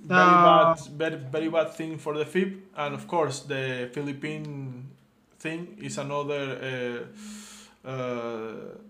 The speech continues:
Speaker 1: is another, uh, subject that doesn't have any explanation. Why do you give a host to a country that doesn't have any, any participation in women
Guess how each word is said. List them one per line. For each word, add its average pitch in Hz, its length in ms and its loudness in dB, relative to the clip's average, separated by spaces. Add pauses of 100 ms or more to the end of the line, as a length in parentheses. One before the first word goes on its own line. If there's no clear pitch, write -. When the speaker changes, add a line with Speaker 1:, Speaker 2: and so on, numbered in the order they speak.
Speaker 1:
is - 140 -10
another, 151 520 -2 (220)
uh, 139 220 -2
subject 160 520 0 (260)
that 135 380 -2
doesn't 143 260 -6
have 143 240 -6 (180)
any 139 160 -8
explanation. 135 600 -10 (880)
Why 151 300 2
do 151 180 -6
you 151 440 -6
give 151 440 -6
a 135 140 -4
host 151 520 -2 (800)
to 147 180 -4
a 135 180 0
country 160 380 -4
that 139 240 -2
doesn't 143 280 -6
have 147 260 -4
any, 143 800 -8
any 135 340 -10
participation 139 920 -10
in 131 400 -12
women 160 400 -4